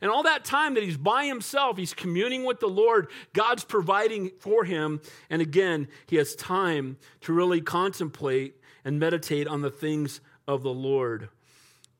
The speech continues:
It is pretty crazy to me that where Cherith is, it's in Jor-, it's in modern day Jordan. And what's scary about that to me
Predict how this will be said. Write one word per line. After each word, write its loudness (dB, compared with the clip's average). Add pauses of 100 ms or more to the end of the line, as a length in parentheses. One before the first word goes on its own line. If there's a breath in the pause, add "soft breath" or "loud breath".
(600)
It 4
is -4
pretty 0
crazy 0
to -4
me 2
that -2
where 0
Cherith -2
is, -2
it's -4
in -2
Jor-, -2
it's -6
in -4
modern -2
day -4
Jordan. -6 (800 soft breath)
And -2
what's 0
scary -2
about -2
that -2
to -8
me -4